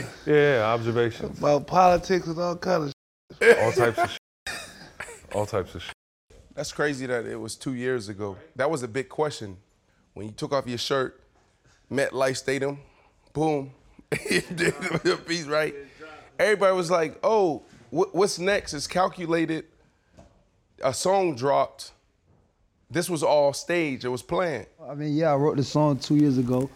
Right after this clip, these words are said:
Speaker 4: I kinda made it talking to my Uncle Corey, who on the, uh, the chorus, being on the phone with him, you know, going through a lot, talking to my uncle, like, you know, about the decisions and moves I need to make.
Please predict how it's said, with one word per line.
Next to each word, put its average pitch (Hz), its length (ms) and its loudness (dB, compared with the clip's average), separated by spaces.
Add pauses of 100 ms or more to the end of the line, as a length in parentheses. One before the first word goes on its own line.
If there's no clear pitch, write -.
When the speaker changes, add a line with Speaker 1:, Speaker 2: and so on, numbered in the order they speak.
Speaker 4:
I 110 80 -12
kinda 156 280 2
made 143 240 4
it 127 100 4
talking 123 300 -2
to 123 60 2
my 120 140 2
Uncle 117 300 -6
Corey, 127 360 0
who 120 160 0
on 113 120 -2
the, 110 120 -4
uh, 107 380 -4 (580)
the 113 100 -10
chorus, 117 480 -2 (800)
being 123 200 2
on 120 100 2
the 113 80 0
phone 135 320 0
with 123 140 0
him, 113 180 -2
you 113 60 0
know, 110 260 -4 (300)
going 117 260 -4
through 120 220 0
a - 20 2
lot, 120 420 2 (220)
talking 117 280 -4
to 113 60 0
my 110 180 0
uncle, 117 280 -6
like, 104 340 -6
you 104 100 -12
know, 104 260 -10 (340)
about 107 180 -6
the 107 60 -8
decisions 107 540 -2
and 104 120 -2
moves 110 280 0
I 104 100 -2
need 104 200 -4
to 104 80 -6
make. 113 260 -2